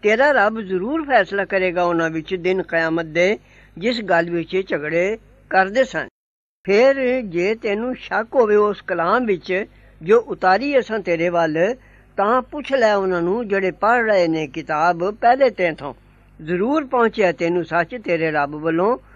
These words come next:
ਸੋ ਨਾ ਹੋ ਸ਼ੱਕ ਕਰਨ ਵਾਲਿਆਂ ਥੀ, ਤੇ ਨਾ ਹੋ ਉਹਨਾਂ ਵਿੱਚੋਂ ਜਿਨ੍ਹਾਂ ਝੁਠਲਾਈਆਂ ਆਇਤਾਂ ਅੱਲਾ ਦੀਆਂ। ਫੇਰ ਹੋ ਜਾਏਗਾ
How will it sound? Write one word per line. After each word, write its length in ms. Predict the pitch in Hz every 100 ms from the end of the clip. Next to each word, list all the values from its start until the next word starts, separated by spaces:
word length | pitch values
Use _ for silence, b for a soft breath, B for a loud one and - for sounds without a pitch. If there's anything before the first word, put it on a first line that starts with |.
| b b
ਸੋ 400 | - 196 196 240
ਨਾ 280 | 220 190 262
ਹੋ 240 | 233 190
ਸ਼ੱਕ 320 | 180 - 190 -
ਕਰਨ 300 | 180 175 170
ਵਾਲਿਆਂ 380 | 160 156 151
ਥੀ, 200 | 139 151 127 _ _ _ _ _ _
ਤੇ 60 | 185
ਨਾ 320 | 185 196 233
ਹੋ 200 | 226 226 254
ਉਹਨਾਂ 380 | 247 262 262 240
ਵਿੱਚੋਂ 420 | 190 156 202 233
ਜਿਨ੍ਹਾਂ 320 | 202 202 190
ਝੁਠਲਾਈਆਂ 640 | 160 165 151 160 151 180
ਆਇਤਾਂ 500 | 233 202 165 160 202
ਅੱਲਾ 260 | 196 165 202
ਦੀਆਂ। 280 | 190 170 135 _ b b b
ਫੇਰ 280 | - 185 247
ਹੋ 240 | 196 160 196
ਜਾਏਗਾ 640 | 226 196 165 160 175